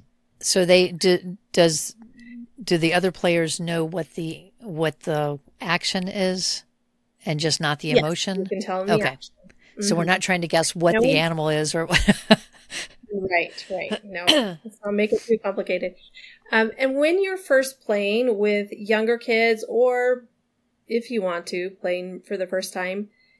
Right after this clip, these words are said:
Speaker 2: you don't have to guess. Guessing just adds another layer of education. Um, but with younger kids, it's,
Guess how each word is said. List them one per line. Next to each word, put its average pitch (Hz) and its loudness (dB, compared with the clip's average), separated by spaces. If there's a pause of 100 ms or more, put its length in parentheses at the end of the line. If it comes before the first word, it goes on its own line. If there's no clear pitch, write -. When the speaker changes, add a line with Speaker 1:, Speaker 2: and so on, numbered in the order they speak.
(140)
Speaker 2:
you 254 -2
don't 339 0
have 196 -8
to 190 -4
guess. 165 -6
Guessing 220 -2
just 208 -2
adds 190 -4
another 185 -4
layer 165 0
of 165 -4
education. - -10 (680)
Um, 165 -4 (180)
but 190 -2
with 214 -2
younger 240 0
kids, 233 -2
it's, - -8